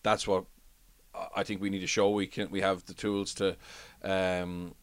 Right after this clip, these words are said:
to match that. So, but yeah, I think that, to be honest, the Springbok <laughs> game won't be a, um, a, spe-, a spectacle, um, but it'll be fascinating in terms of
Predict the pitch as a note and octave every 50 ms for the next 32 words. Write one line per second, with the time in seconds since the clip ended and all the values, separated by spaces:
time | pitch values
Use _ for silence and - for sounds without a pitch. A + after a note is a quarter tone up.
0 | - - - - - F#2+ G2 G2 G2+ G2 - - B2 A#2 A2+ - - - - F#2+
1 | F#2+ F#2 F2+ F2+ - G#2 - C#3 - - A#2+ A#2+ A#2 C#3 C3 - - - - -
2 | G#2+ A#2 D3+ D3+ C3+ C#3 A#2 G#2 - A2+ G2+ G#2+ B2+ B2 B2 G#2+ - - G2+ -
3 | B2 B2+ C#3+ C3+ - - - - C3+ B2+ A#2+ A#2+ G#2+ - G#2+ G2+ G2 F#2 F2+ F2+
4 | - - - - - - - - - F#2 G2 F#2+ F#2+ F2+ F#2 - - - - -
5 | - G2 - - - - - - - - - - A2 G#2+ - - D#2+ F#2+ F2+ E2
6 | - - - - - - - - F2+ F#2 F#2 F#2 F2+ F2+ F2+ G#2 G2 F#2+ G2 F2+
7 | - B2 A#2 G#2+ - - A2 G#2 G#2 F#2+ F#2+ F#2+ F#2 F#2 G2+ F#2+ F#2+ F#2 E2+ F2+
8 | F#2+ F2 E2+ -